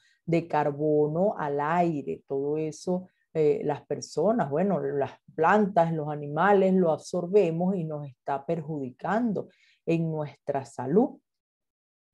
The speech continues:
Este, y es poco el, el, la parte vegetal que está dejando el ser humano,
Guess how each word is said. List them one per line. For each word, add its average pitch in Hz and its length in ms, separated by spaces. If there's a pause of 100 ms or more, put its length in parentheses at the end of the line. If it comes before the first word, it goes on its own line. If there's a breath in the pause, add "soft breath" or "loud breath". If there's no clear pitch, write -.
(140)
Este, - 360
y 175 140
es 160 100 (120)
poco 185 520 (320)
el, 160 800
el, 170 440
la 156 200
parte 160 320
vegetal 180 760
que 147 100
está 143 260
dejando 170 600
el 170 200
ser 165 340
humano, 202 680